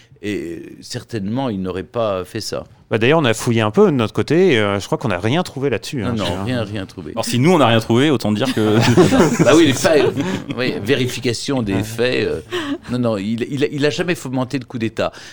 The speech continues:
Speaker 1: Mais en revanche, euh, c'est très possible que, que la Banque d'Angleterre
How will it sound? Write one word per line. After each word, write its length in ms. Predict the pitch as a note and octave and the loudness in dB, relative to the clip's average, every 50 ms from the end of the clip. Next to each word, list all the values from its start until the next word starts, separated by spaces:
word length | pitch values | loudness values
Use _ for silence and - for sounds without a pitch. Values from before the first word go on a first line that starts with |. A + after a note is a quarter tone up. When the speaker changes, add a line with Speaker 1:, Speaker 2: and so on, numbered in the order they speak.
| - | -6
Speaker 1:
Mais 120 | - C#3+ C#3+ | -2 0 2
en 120 | C#3 C3+ | 2 2
revanche, 460 | C3 B2+ D#3 G#3 A#3 - - - - | 0 0 0 -2 -2 -2 -6 -6 -2
euh, 260 | D#3+ D3 C#3 C3 B2+ A2+ - - - _ _ _ _ - | 0 2 2 2 0 -4 -6 -12 -20 _ _ _ _ -8
c'est 180 | A#2 - C#3 A#2 | -6 -6 -4 -2
très 160 | A2+ D#3 D3 | -2 -2 0
possible 340 | B2 C3 B2+ - G3+ F3 - | 0 -2 -2 -4 -6 -6 -2
que, 240 | - C#3 B2 G#2+ | -2 -2 -2 -2
que 180 | - - - B2 | -6 -8 -4 -2
la 360 | A2+ G#2+ G2 E2 G2+ A2+ G#2+ | 0 0 0 0 0 -2 0
Banque 240 | G2 C3+ D3+ D3 B2 | 2 2 0 0 0
d'Angleterre 800 | - A#2+ A2 G2 G#2 G#2+ G#2 - - D3+ E3 F3 E3+ - C3 - | -2 -2 -2 -2 -4 -6 -4 0 2 2 2 2 0 -2 -4 -4